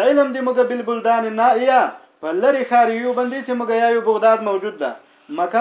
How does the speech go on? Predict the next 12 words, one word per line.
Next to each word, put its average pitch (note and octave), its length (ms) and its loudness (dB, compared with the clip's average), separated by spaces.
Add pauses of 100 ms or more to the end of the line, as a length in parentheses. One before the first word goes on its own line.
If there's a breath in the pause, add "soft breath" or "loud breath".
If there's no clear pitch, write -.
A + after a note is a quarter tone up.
موجوده A#3+ 520 0
ده، D#3+ 100 4 (200)
کراچۍ G#3 520 0
موجوده B3 480 0
ده، F#3+ 100 4 (440 loud breath)
نو F#3 160 -2
په F#3+ 140 4
لرې C#4 260 4
ښاریو B3 440 2
باندې A#3+ 200 2 (100)
علم، B3 260 2 (540 soft breath)
نو F#3 100 2